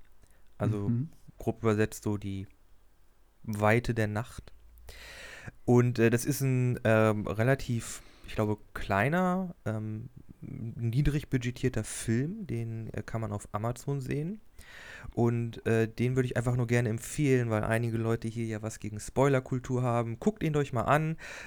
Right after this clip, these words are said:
Speaker 1: Äh, ist sehr viel, sehr schnelles Gerede. Darauf müsste man sich schon einstellen. Da wird sehr viel über, über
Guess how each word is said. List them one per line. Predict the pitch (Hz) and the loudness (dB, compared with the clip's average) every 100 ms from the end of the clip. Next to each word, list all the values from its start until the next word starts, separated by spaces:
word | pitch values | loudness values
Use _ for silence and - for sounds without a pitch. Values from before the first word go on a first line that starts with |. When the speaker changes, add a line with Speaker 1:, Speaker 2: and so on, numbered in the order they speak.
| - | 0
Speaker 1:
Äh, | 117 | 4
ist | 127 143 | 4 6
sehr | 143 | 4
viel, | 147 160 151 147 143 127 - | 4 4 6 6 6 2 -2
sehr | 113 120 | 2 2
schnelles | 120 - 123 151 160 - - | 2 2 4 4 2 -2 -6
Gerede. | 117 117 110 113 139 165 | 0 0 2 2 2 0
Darauf | 127 120 127 | 2 2 2
müsste | 123 120 120 | 0 -2 -2
man | 117 | -4
sich | 110 - | -4 -4
schon | - 104 | -4 -2
einstellen. | 95 107 120 - 131 147 151 - | -2 -4 -4 -4 -2 -4 -6 -6
Da | 107 | -4
wird | 107 104 | -4 -4
sehr | 104 110 | -2 -4
viel | - | -4
über, | 110 104 101 110 - - | -4 -2 -4 -8 -14 -10
über | 107 104 | -6 -6